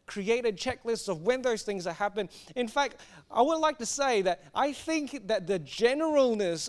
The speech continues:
of some of these predictions, except for, uh,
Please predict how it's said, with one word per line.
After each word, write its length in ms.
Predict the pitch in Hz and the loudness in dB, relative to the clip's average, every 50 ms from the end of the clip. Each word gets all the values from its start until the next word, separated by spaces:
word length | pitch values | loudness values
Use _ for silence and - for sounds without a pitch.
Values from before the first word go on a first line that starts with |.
| - - | -6 -4
of 200 | 170 175 165 - | -4 -4 -4 -4
some 260 | - - 240 247 254 | -4 -4 -2 0 0
of 140 | 240 202 202 | -2 -2 -2
these 180 | 220 214 180 | -6 -8 -8
predictions, 760 | - - 196 170 151 214 262 - - - 202 175 170 165 190 220 - | -10 -10 -10 -6 -4 -4 -4 -4 -6 -6 -4 -4 -4 -6 -10 -8 -8
except 420 | 196 185 - - - 269 262 - 214 | -8 -8 -6 -4 -2 0 0 -2 -2
for, 320 | - - 226 208 202 185 - - - - - - | -6 -2 0 2 2 2 0 -6 -16 -20 -8 -2
uh, 240 | 180 175 170 180 | 0 0 0 0